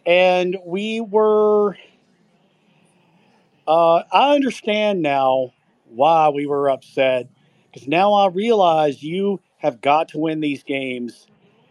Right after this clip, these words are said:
because the seeding is all that matters. And we have to be a number one seed. Arizona lost the other night.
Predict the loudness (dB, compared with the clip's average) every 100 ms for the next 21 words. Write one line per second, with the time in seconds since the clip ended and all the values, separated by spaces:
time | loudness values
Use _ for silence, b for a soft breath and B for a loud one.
0 | _ -8 -4 0 2 2 -2 -6 -20 _
1 | -16 -8 -6 -4 -4 -2 -4 -4 -4 -4
2 | -6 0 2 4 4 2 0 -2 -4 -4
3 | _ _ _ _ _ _ _ _ _ _
4 | _ _ -2 0 2 0 -2 -14 -20 -20
5 | -20 _ _ _ _ _ _ _ -20 _
6 | _ _ _ _ -6 -2 -2 -4 -8 -4
7 | -2 -2 -6 -6 -4 -4 -2 -2 -4 -8
8 | -8 -6 -6 -4 -4 -4 -2 0 0 2
9 | 0 0 -4 -4 -2 -2 -4 -4 -8